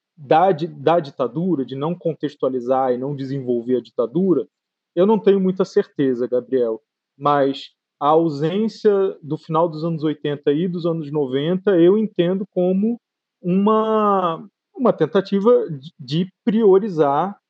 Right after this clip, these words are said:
os governos do P T como espécie de símbolos da democracia de uma história mais recente, né?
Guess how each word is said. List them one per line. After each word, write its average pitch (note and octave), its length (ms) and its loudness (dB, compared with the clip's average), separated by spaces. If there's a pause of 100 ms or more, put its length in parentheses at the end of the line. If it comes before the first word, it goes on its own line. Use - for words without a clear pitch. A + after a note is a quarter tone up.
os E3 140 -6
governos D#3+ 500 0
do D3+ 120 -8
P F#3 160 0
T F3+ 400 -2
como G3 500 0 (580)
espécie F#3 520 -2
de C4+ 100 -8
símbolos G#3+ 580 -2
da F3+ 120 2
democracia E3+ 1000 -4 (680)
de D#3 60 -10
uma E3+ 160 -2
história E3 320 0
mais D#3 240 -4
recente, C#3 880 -8
né? C#3 260 -6